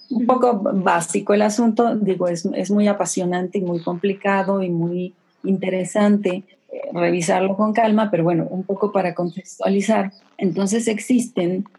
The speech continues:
Speaker 1: depresiones que están fundadas en ese ideal del yo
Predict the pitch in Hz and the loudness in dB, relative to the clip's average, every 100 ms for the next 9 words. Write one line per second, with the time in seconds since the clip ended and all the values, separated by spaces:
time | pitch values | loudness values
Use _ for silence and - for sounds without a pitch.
0 | - - _ _ 196 196 196 220 226 254 | -20 -20 _ _ 0 0 0 2 2 2
1 | 220 208 214 214 240 233 226 233 208 208 | 0 0 2 2 4 4 4 4 4 2
2 | 226 - - 208 214 220 254 - _ 233 | 0 -6 -2 2 2 2 -2 -8 _ 2
3 | 240 247 262 240 240 233 233 240 240 220 | 2 4 2 4 2 4 4 2 2 4
4 | 240 226 254 | 4 4 0